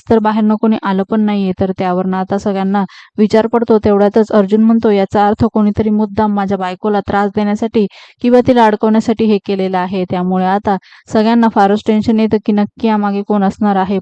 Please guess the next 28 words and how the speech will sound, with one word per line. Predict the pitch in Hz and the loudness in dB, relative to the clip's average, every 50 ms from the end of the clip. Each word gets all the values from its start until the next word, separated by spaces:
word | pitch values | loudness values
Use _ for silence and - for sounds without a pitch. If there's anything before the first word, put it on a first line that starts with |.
| - | -4
परंतु | - 190 190 190 185 190 196 | -4 -4 -2 -2 -2 -2 -2
आता | 196 196 202 - 214 190 - - - - _ - | -2 -2 0 0 -2 -2 -4 -8 -20 -20 _ -4
सगळ्यांचा | - 254 226 226 233 247 254 - 247 233 - | -2 0 2 2 2 2 4 4 2 0 2
खोली | - 240 214 220 233 | 2 2 2 2 2
चेक | - - 220 - - | 2 0 -2 -2 0
करण्याचा | - 226 220 214 214 214 214 240 220 | -2 0 0 0 0 0 0 0 2
निर्णय | 208 202 196 196 190 190 | 2 2 0 0 0 2
होतो. | 202 208 208 202 - 214 190 180 - - | 2 0 0 0 0 0 0 0 -2 -4
येणाऱ्या | - 190 185 190 185 185 180 | -6 -2 -2 0 0 -2 -2
भागात | 190 190 185 170 180 185 - | -4 -6 -4 -2 -2 -2 -2
आपण | 196 - 214 208 208 | -2 -2 -2 -2 -2
बघणार | 202 196 190 196 196 196 | -2 -2 -2 0 0 2
आहोत | 202 208 214 214 202 - | 2 2 2 0 0 0
की | - 208 | -2 -2
सगळ्यांचे | - 208 190 185 190 196 196 - 220 | -2 -2 -2 -2 -2 -2 0 0 0
रूम | 208 214 214 214 - - | 2 2 0 -2 0 -2
चेक | 214 202 _ - | -2 -2 _ -2
करून | 220 208 214 214 | 0 0 2 0
झाल्यावर | 220 240 240 226 233 233 233 233 202 196 - - - - - - - | 0 0 0 0 0 0 2 2 0 0 -2 -8 -20 -20 -16 -8 -6
इकडे | 208 202 - 226 240 | -4 0 2 4 4
मात्र | 240 240 240 240 240 - 233 | 4 4 4 2 2 2 2
आता | 226 226 240 - 233 208 202 - | 4 4 2 2 2 0 0 0
प्रियाच्या | - 220 220 214 220 220 - 233 - | -2 0 0 0 0 0 0 -2 -2
आईने | - 220 220 220 208 190 185 190 185 _ _ _ _ _ _ _ _ _ _ _ _ _ _ - - - | 0 0 0 2 2 2 2 0 -2 _ _ _ _ _ _ _ _ _ _ _ _ _ _ -12 -6 -2
तिच्याच | 226 208 - 226 226 - | -2 2 2 2 0 2
खोलीमध्ये | - - 233 226 240 233 233 240 220 208 202 214 - _ - - _ - | 2 2 4 4 4 2 2 2 2 2 2 2 -2 _ -20 -20 _ -4
बदला | - 214 214 190 208 214 226 | 0 0 0 2 2 0 0
घेण्यासाठी | 226 233 220 220 220 - 247 220 233 | 2 2 2 0 0 0 -2 0 0